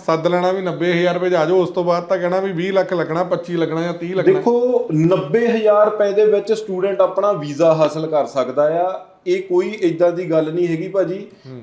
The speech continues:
Speaker 2: ਜੈਨੂਇਨ ਜਿਹਾ ਵੇ ਆ, ਬੱਚੇ ਦੀ ਆਈ ਟਵੈਂਟੀ ਦੀ ਫੀਸ, ਅੰਬੈਸੀ ਦੀ ਫੀਸ, ਸੈਵਿਸ ਫੀਸ,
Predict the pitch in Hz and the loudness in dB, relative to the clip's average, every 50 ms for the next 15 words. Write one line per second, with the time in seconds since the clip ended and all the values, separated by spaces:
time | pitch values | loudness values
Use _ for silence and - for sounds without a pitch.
0 | 127 135 226 - - 226 240 240 247 254 254 254 247 226 214 240 240 240 220 190 | -16 -14 -6 0 2 4 4 4 4 4 2 0 0 -2 0 2 2 2 2 2
1 | 196 208 226 233 233 226 220 220 220 214 214 170 151 202 196 - - 214 214 208 | 0 0 2 4 6 6 6 6 4 2 0 -2 -2 -4 -2 -2 -2 0 0 0
2 | 220 214 202 190 190 202 185 185 208 208 202 - 208 196 180 208 202 165 - 208 | 2 4 4 4 4 4 0 -2 -4 -4 -4 -6 -8 -8 -8 -8 -10 -8 -8 -8
3 | 202 196 - 214 196 180 180 180 190 185 - 226 202 185 214 208 165 190 202 202 | -6 -4 -2 -2 0 2 4 2 2 2 -2 -6 -6 -4 -6 -6 -6 -6 -6 -8
4 | 175 - - 185 175 175 190 202 165 - - 196 196 190 165 185 | -4 0 2 2 4 2 0 -4 -8 -8 -10 -10 -10 -8 -8 -8